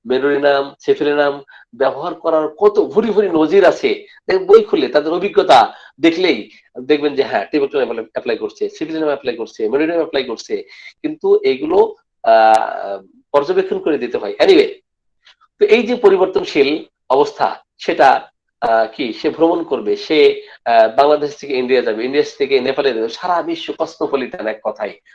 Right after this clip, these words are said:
desire to travel, এই tendency কিন্তু আমরা টিউবারকুলামের রোগীদের মধ্যে আছে। আজকে এক স্থানে আছে, আহ, দুই চার দিন থাকার পরে এটা ভালো লাগতেছে না, নতুন স্থানে যেতে চাই।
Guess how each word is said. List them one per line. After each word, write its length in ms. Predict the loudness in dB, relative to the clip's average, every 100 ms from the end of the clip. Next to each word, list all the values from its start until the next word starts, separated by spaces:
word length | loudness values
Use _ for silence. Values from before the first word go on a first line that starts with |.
| _ -2
desire 340 | 0 2 -2 -2
to 60 |
travel, 460 | 0 2 2 0 -4 -8 _ _ _ -8
এই 180 | -6 -2
tendency 440 | -4 -2 -6 -6 -12
কিন্তু 280 | -10 -8
আমরা 140 | -6 -6 -6
টিউবারকুলামের 640 | -4 -4 -2 0 0 -2 -8 _ _ -4
রোগীদের 300 | -2 0 -2
মধ্যে 240 | -4 -4
আছে। 400 | -6 -6 -12 -18 _
আজকে 260 | -10 -6 -4
এক 160 | -4 -6
স্থানে 260 | -8 -6
আছে, 340 | -6 -4 -6 -6 -20 -18 -2
আহ, 100 | -2
দুই 140 | 0
চার 160 | -4 -4
দিন 120 | -4
থাকার 240 | -6 -6 -6
পরে 200 | -4 -4
এটা 180 | -4
ভালো 180 | 0 0
লাগতেছে 380 | 0 -4 -14 -14
না, 60 | -4
নতুন 300 | -4 -2 -6
স্থানে 260 | -4 -6
যেতে 220 | -6 -8
চাই। 220 | -10 -12